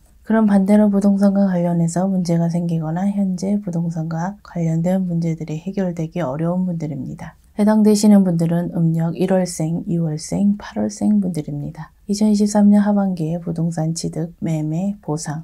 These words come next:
소송 등은 쉽지 않은 시기이기도 하지만 부동산으로 인해 사기, 관제, 금전 손재도 생길 수 있는 시기이기 때문에 현명한 판단이 중요하다고 할 수 있겠습니다. 특히 부동산 문제로 관제, 소송 문제가 있으신 분들은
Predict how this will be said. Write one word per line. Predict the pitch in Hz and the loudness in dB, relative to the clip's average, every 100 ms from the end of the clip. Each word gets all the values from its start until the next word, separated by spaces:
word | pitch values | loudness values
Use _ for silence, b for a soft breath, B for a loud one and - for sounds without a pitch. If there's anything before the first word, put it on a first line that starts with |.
| - | -8
소송 | 214 208 220 202 | -6 -2 2 2
등은 | 165 180 175 | 2 -2 -4
쉽지 | - - 226 | -12 -6 -2
않은 | 202 185 196 | -2 0 -2
시기이기도 | 202 196 202 190 180 170 | -4 -2 0 0 -2 -4
하지만 | 165 165 151 165 202 B _ | -4 -4 -6 -6 -6 B _
부동산으로 | 208 220 220 214 208 190 | 0 2 2 4 4 4
인해 | 175 160 165 196 | 0 -2 -2 -4
사기, | 202 185 185 170 156 160 | -4 -8 -8 -6 -8 -8
관제, | - 170 156 165 180 | -8 -6 -4 -4 -6
금전 | 185 180 170 175 | -6 -6 -4 -6
손재도 | 180 180 170 170 | -6 -4 -6 -6
생길 | 180 185 180 | -6 -4 -6
수 | 170 160 | -8 -8
있는 | 160 180 214 220 | -4 0 -2 -4
시기이기 | - 214 220 208 190 | -6 -2 0 0 0
때문에 | 180 160 160 190 165 B | -2 -4 -4 -4 -8 B
현명한 | 220 220 220 220 214 | 0 2 0 2 2
판단이 | 214 208 202 196 202 | 4 4 4 4 2
중요하다고 | 202 170 170 165 165 160 170 | 0 -2 0 0 -2 -2 -4
할 | 170 | -4
수 | - | -8
있겠습니다. | 151 - 160 - 139 165 165 - _ | -8 -8 -10 -8 -10 -10 -16 -18 _
특히 | 214 208 208 | -12 0 0
부동산 | 185 175 175 175 175 | 2 -2 -2 -2 -2
문제로 | 165 160 156 170 185 | -2 -4 -4 -4 -6
관제, | 165 156 160 147 156 | -6 -6 -6 -10 -10
소송 | 175 185 196 190 | -10 -4 -2 0
문제가 | 170 170 156 160 185 | -2 -2 -6 -6 -6
있으신 | - 170 170 - 175 170 180 180 | -4 -6 -8 -8 -6 -4 -4 -2
분들은 | 156 156 151 190 | -4 -4 -6 -6